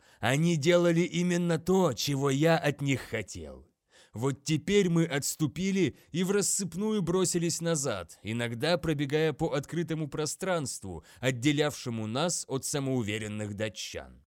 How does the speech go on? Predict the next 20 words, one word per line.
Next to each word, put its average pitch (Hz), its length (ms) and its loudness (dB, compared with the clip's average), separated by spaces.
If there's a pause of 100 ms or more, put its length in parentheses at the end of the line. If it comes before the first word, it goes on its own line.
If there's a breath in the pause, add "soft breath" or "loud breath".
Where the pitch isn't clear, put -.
(440 soft breath)
Я 143 320 0
насчитал 147 640 0
семьдесят 170 680 0
шесть - 380 0
врагов, 156 580 0 (220 soft breath)
а 139 160 0
нас 175 360 2
было 143 280 -2
только 180 340 0
тринадцать, 175 920 -2
потому 170 320 0
что 165 200 -2
некоторые 156 540 0
из 127 220 -4
моих 151 320 0
людей 143 560 0
остались 175 640 -2
в - 80 -10
спрятанных 147 680 -2
плоскодонках. 101 920 -6